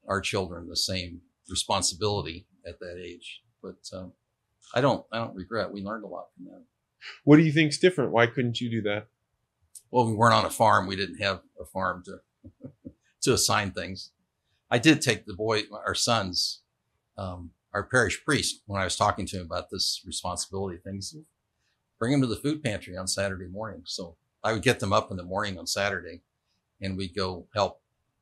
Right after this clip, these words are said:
Speaker 1: box up or sack up food for the, the food pantry at Saint Cronin's.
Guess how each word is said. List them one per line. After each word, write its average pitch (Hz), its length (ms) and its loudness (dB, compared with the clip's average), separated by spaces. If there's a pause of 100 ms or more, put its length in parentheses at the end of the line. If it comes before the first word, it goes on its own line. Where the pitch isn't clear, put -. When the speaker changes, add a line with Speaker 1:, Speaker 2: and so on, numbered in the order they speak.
(1000)
Speaker 1:
box 92 340 2
up 90 280 -4
or 90 280 -12 (120)
sack - 360 -2
up 92 200 -10
food 98 300 -6 (160)
for 90 280 -14
the, 87 240 -14 (100)
the 95 80 -16
food - 280 -12
pantry 92 320 -12
at 101 60 -8
Saint - 260 -8
Cronin's. 90 460 -10